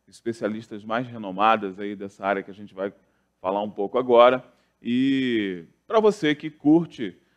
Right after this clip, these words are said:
né, essa vibe toda que a gente tá vivendo aí, né, de buscar uma vida diferenciada, vale a pena você conhecer um pouco mais, né? A informação sempre é uma grande ferramenta pra gente, né?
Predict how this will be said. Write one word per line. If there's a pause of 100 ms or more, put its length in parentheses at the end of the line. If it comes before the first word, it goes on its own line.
(120)
né,
essa
vibe
toda
que
a
gente
tá
vivendo
aí,
né,
de
buscar (240)
uma
vida
diferenciada, (280)
vale
a
pena (220)
você
conhecer
um
pouco
mais, (140)
né? (220)
A
informação (380)
sempre
é
uma
grande
ferramenta
pra
gente,
né?